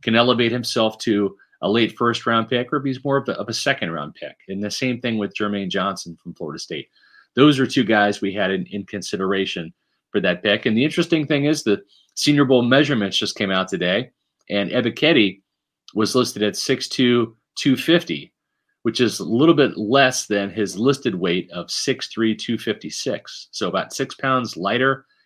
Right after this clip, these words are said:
and an inch shorter. That kind of puts him on par with Shaq Barrett, which is not ideal. You want a bigger, uh, outside linebacker, a bigger guy.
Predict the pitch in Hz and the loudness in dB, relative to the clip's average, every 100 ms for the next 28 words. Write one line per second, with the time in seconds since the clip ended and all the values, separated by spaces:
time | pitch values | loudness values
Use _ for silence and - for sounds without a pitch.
0 | _ 104 110 117 - - 160 82 69 - | _ -2 0 0 0 4 4 2 -2 -10
1 | _ _ _ 180 185 175 180 170 170 156 | _ _ _ -2 4 4 4 4 4 4
2 | - 156 151 143 - - 131 131 107 117 | 6 6 8 6 2 2 2 2 2 4
3 | 101 80 - 113 127 226 269 170 117 98 | 4 0 -2 -4 -2 -2 2 2 2 0
4 | 85 107 127 156 147 120 131 147 123 107 | 0 0 0 0 -2 0 0 4 4 4
5 | - _ _ _ - _ _ 92 92 80 | 0 _ _ _ -20 _ _ -8 -8 -6
6 | - 127 - 113 107 104 95 101 - 101 | -2 0 4 2 2 0 0 -2 0 -2
7 | 95 139 131 101 110 107 82 76 | 2 2 2 -2 0 2 2 -2